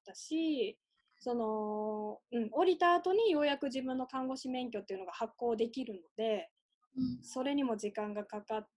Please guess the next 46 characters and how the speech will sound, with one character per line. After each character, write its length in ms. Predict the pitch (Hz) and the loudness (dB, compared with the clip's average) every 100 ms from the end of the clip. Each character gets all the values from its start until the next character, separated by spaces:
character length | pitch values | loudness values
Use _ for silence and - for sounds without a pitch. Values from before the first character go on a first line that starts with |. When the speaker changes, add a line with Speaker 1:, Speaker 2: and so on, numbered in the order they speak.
| - | 2
Speaker 1:
て、 280 | 392 370 | 6 6
で、 120 | 285 269 | 4 2
ま 220 | 277 240 | 2 0
あ、 20 | |
あ 60 | 233 | 0
と 120 | 220 | -2
こ 100 | 220 | -2
の 260 | 214 214 208 | -2 -4 -4
コ 120 | 226 | -4
ロ 120 | 202 | -2
ナ 220 | 170 226 349 _ - | -4 -4 -4 _ -6
の 60 | 226 | -2
影 160 | 220 | 0
響 120 | 233 | 0
も 140 | 220 226 | 0 -2
あ 40 | |
っ 60 | 247 | -2
た 120 | 233 | -2
の 100 | 214 | -4
か、 300 | 202 208 196 208 | -4 -4 -4 -2
ま 100 | 214 | 0
あ、 20 | |
ハ 160 | 254 | 4
ワ 160 | 247 226 | 4 4
イ 40 | |
の 100 | 214 202 | -2 -8
就 260 | - 233 | -4 -4
職 320 | 220 226 233 | -4 -6 -4
な 140 | 220 202 | -4 -4
ん 80 | 196 | -8
て 100 | 196 | -6
い 80 | |
う 20 | 196 | -2
状 140 | 214 | -2
況 140 | 208 | -2
も 140 | 208 226 | -4 -4
あ 40 | |
っ 80 | 247 | -4
た 80 | 214 | -6
の 140 | 180 | -8
か、 300 | - 190 185 190 | -12 -8 -8 -8
ま 80 | |
あ、 20 | 208 | -8
そ 120 | 254 | -4
れ 100 | 262 | 0
は 280 | 254 247 | 4 2